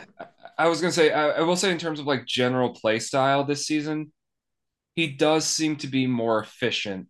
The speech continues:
with what he does. And I'm not fully back on board with Fields 'cause I, I loved him in college and I loved him in his first year in the P L L. Um, I, I'm not fully back on board with him yet,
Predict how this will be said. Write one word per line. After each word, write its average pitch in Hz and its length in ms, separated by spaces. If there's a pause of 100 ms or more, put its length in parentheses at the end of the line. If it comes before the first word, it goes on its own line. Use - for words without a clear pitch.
with 110 220
what 107 160
he 107 120
does. 90 520
And 120 520 (680)
I'm 135 160
not 160 280
fully 160 680 (180)
back 147 300
on 151 220
board 131 300
with 135 140
Fields 143 360
'cause 113 120
I, 165 100
I 160 200
loved 117 400
him 95 360 (460)
in 98 120
college 123 500
and 101 80
I 101 40
loved 104 220
him 104 120
in 98 80
his 92 120
first 120 340
year 123 160
in 113 60
the 113 80
P 113 160
L 107 180
L. 104 380 (640)
Um, 92 600 (600)
I, 123 300
I'm 151 140
not 160 200
fully 135 300
back 127 280
on 123 160
board 113 200
with 113 120
him 113 120
yet, 107 260